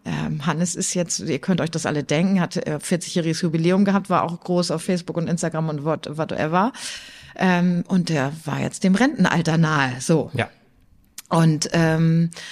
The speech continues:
Speaker 1: wir haben das, ähm, vielleicht nicht genug forciert, aber wir wussten oder wir haben uns vor fünf Jahren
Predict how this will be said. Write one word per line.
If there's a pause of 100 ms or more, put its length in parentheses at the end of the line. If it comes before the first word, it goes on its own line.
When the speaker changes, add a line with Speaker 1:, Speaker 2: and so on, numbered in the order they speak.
(800)
Speaker 1:
wir
haben
das,
ähm, (1000)
vielleicht (840)
nicht
genug
forciert,
aber
wir
wussten
oder
wir
haben
uns
vor
fünf
Jahren